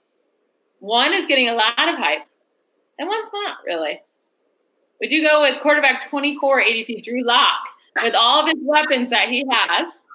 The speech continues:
Or are you going with Gardner Minshew, quarterback twenty-eight?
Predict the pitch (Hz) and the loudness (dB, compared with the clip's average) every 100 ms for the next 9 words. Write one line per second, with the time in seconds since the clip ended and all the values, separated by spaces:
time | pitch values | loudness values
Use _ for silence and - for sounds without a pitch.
0 | _ - - 277 330 302 269 269 277 277 | _ -6 2 4 6 4 2 0 -2 -2
1 | 277 269 294 349 339 285 302 339 - 269 | 0 2 4 2 0 0 0 -2 -4 0
2 | 220 196 175 - 247 254 254 254 269 262 | 0 0 -4 -4 -2 2 0 0 -4 -2
3 | 240 262 | 0 2